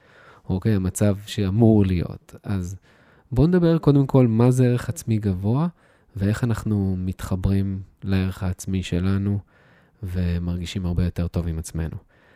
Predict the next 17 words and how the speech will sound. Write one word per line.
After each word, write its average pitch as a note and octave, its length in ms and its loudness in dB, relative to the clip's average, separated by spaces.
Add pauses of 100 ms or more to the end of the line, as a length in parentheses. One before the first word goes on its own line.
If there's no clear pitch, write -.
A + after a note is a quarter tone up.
(140)
אז A2 120 0
ערך D3+ 180 2
עצמי D#3 200 0
גבוה B2+ 420 0 (180)
זה G2 480 -2 (260)
ערך A#2+ 220 -4
גבוה, E2+ 360 -2
בואו E2 120 -4
נקרא - 260 -8
לזה, D#2+ 160 -8
עוד E2 220 -6
נעז-, F2 420 -6
נעזוב, G2 440 -4
נעזוב G#2 340 0
רגע G2+ 140 -2
את - 120 -4
העצמי. F2+ 400 -4